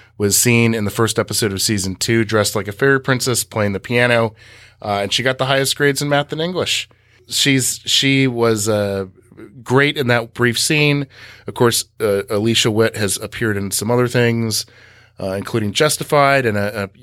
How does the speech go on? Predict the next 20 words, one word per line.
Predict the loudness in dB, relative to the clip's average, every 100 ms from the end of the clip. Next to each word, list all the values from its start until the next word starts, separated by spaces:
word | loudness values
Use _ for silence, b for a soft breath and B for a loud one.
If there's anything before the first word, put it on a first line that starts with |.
| -20 -20 -18
appearance | -8 -2 -2 -2
in | -4 -6 0
Dune | 2 4 2 -2 -8 B B B B -8
as | -4 -4
Paul | -2 0 0
Atreides' | 0 -2 -2
sister. | -4 -4 -4 -6 _ b 0
And | 2 4 2 0 0
yeah, | 0 0
so | 2
we | 2
got | 2
to | 0
see | 0 2
this | 2 2
scene | 2 2 2 0 -2
and, | -2 -2 -6 -8
you | -6
know, | -6 -8 B -16
it, | -14